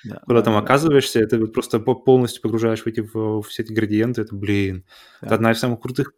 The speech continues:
Speaker 2: погружений именно в, именно в виртуальную реальность.
Speaker 1: Да. И последняя, Paper Beast. Paper Beast, вот я не знаю, это,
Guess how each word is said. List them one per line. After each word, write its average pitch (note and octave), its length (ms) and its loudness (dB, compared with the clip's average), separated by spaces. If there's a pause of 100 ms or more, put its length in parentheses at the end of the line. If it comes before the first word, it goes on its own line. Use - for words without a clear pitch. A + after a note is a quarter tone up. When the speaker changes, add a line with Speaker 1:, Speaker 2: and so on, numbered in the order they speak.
Speaker 2:
погружений A#2 500 0
именно G#2+ 280 -6
в, G#2 140 -18
именно G#2 280 -8
в G2+ 60 -14
виртуальную G#2 400 -12
реальность. G#2 340 -16 (120)
Speaker 1:
Да. - 120 -20 (680)
И B2+ 200 -2
последняя, C#3+ 480 0
Paper D3 420 2
Beast. A2+ 320 -6
Paper D#3 240 2
Beast, G3 200 0
вот D#3+ 100 -2
я D3 80 4
не C#3 80 6
знаю, B2+ 180 2
это, A2 120 -4